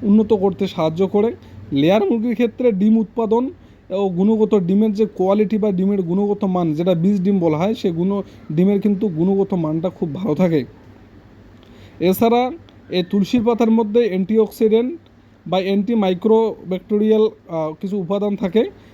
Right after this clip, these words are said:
বা বৈশিষ্ট্য থাকে, যার কারণে মুরগিকে সুস্থ রাখতে যথেষ্টভাবে সাহায্য করে। তো এই তুলসীর পাতা শুধু মুরগির জন্য না, মানুষ বা যত প্রাণী আছে, সমস্ত প্রাণী জগতের একটা উপকারী উপাদান হিসেবে আমরা বলতে পারি।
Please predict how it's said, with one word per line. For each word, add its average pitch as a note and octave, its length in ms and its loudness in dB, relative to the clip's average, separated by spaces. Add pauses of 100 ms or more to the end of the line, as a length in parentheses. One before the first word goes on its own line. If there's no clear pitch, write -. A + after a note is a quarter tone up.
(180)
বা E3 100 2
বৈশিষ্ট্য F#3 480 2
থাকে, G#3+ 320 0 (420)
যার G3 200 2
কারণে A3+ 360 2
মুরগিকে G3 600 0
সুস্থ G3+ 320 -8
রাখতে F#3 280 -6
যথেষ্টভাবে E3 680 -4
সাহায্য C#3 440 -4
করে। C3 220 -2 (580)
তো G#3 60 6
এই A3 180 6
তুলসীর A3+ 320 0
পাতা A#3+ 240 0
শুধু A#3 300 -2
মুরগির F#3+ 400 2
জন্য A3 240 2
না, G#3 160 0
মানুষ F#3+ 400 0 (420)
বা E3+ 180 -2
যত F3 240 -2
প্রাণী F#3 400 0
আছে, F#3+ 160 -4
সমস্ত E3+ 420 -6
প্রাণী D#3 300 -2
জগতের E3+ 420 -2 (480)
একটা A3 460 0
উপকারী A3 580 0 (180)
উপাদান G3+ 380 0
হিসেবে G3 380 0
আমরা F3+ 200 -2
বলতে D3+ 300 -2
পারি। G3 200 0